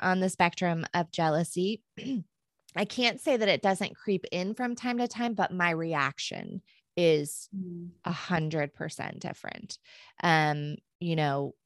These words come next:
Speaker 1: and I think everybody gets a little jealous, you know, bone here or there.
Speaker 2: Yeah.
Speaker 1: But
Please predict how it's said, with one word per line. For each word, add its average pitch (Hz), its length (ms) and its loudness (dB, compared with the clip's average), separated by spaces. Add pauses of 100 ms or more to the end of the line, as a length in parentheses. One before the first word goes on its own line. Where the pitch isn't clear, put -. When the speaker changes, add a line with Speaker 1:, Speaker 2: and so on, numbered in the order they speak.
Speaker 1:
and 277 120 4
I 330 120 6
think 381 220 -4
everybody 165 680 2
gets 170 300 -2
a 170 100 0
little 160 320 -2
jealous, 156 720 -2 (540)
you 202 160 0
know, 165 240 2 (240)
bone 185 320 4
here 202 320 0
or 160 260 -2
there. 165 500 0 (280)
Speaker 2:
Yeah. 175 360 -4
Speaker 1:
But 170 420 8